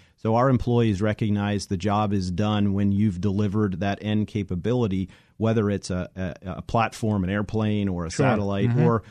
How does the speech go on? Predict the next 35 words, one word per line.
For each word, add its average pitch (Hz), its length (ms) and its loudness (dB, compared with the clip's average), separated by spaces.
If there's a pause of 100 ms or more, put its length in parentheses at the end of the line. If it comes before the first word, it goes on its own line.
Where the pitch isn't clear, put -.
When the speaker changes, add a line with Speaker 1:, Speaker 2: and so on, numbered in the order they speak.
(240)
Speaker 1:
you 110 80 0
know, 107 120 2
an 110 60 2
information 107 600 0
system. 90 440 -4
So 104 180 0
it, 107 140 0
it's - 200 -4
not 120 260 2
when 113 200 4
the 98 80 0
slides 117 460 0
are 95 80 0
done. 85 340 -4 (380)
You 98 80 -2
know, 95 120 0
our, 107 160 0
our 117 160 2
folks 117 380 0
are, 98 220 -2
are 104 180 0
delivering 104 600 0
capabilities. 95 840 -4
They're 95 140 -2
not 95 260 -2
just 101 200 -6
consulting. 95 760 -4 (800)
You 110 80 4
know, 104 120 2
they're, 101 200 0
they're 107 120 0
not 101 180 2
advising. 90 720 0
They 92 160 -2
are, 90 240 -4